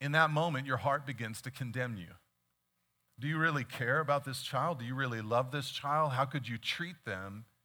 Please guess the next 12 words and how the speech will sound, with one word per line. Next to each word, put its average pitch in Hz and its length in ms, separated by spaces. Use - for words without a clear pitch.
in 107 180
that 104 260
way? 120 200
But - 140
then 233 340
you 156 180
recall 147 540
the 131 120
moment 117 400
of 110 120
their 123 160
birth. - 460